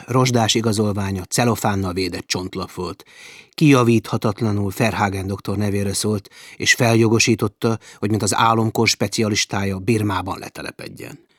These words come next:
A főorvos és bunkó rendes matróz igazolványt kaptak, más névre szólót, miután mindketten régi bűncselekményeik miatt a világ valamennyi hajós könyvéből töröltettek.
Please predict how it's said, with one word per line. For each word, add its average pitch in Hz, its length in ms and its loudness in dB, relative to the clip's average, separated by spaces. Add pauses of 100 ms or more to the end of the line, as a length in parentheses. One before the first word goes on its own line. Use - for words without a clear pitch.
(380)
A 165 100 -2
főorvos 185 600 4
és 123 140 2
bunkó 165 560 4
rendes 131 340 4
matróz 113 380 0
igazolványt 95 560 -4
kaptak, 95 420 -10 (180)
más 107 280 0
névre 92 260 -6
szólót, 98 560 -6 (360)
miután 113 360 0
mindketten 113 540 0
régi 110 280 0
bűncselekményeik 101 880 -2
miatt 104 360 -4 (180)
a 127 80 -2
világ 120 340 4
valamennyi 113 460 4
hajós 101 340 -4
könyvéből 90 460 -8
töröltettek. - 960 -14